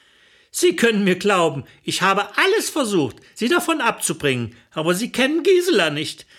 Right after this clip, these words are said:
Sie hat auch schon mehrere James Bond Filme gesehen und sie würde das schaffen, sagte sie. Aber das wäre genau so, als hätte ich alle Folgen der Schwarzwaldklinik gesehen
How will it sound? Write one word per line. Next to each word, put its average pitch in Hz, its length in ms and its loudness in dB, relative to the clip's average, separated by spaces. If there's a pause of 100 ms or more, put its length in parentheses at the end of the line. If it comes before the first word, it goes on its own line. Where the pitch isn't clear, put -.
(140)
Sie 165 220 -2
hat 202 160 0
auch 214 140 2
schon 226 240 0
mehrere 285 480 0 (200)
James 285 500 0
Bond 330 440 0
Filme 233 380 0
gesehen 151 480 -2 (220)
und 180 180 -4
sie 262 140 -2
würde 311 200 0
das 320 220 0
schaffen, 269 680 -4
sagte 226 440 -6
sie. 123 340 -10 (560)
Aber 180 180 0
das - 240 -2
wäre 226 220 0
genau 240 340 2
so, 311 460 0 (180)
als 196 260 -2
hätte 254 200 0
ich 294 380 -2
alle 330 200 4
Folgen 254 400 0
der 240 140 2
Schwarzwaldklinik 269 880 -2
gesehen 220 460 0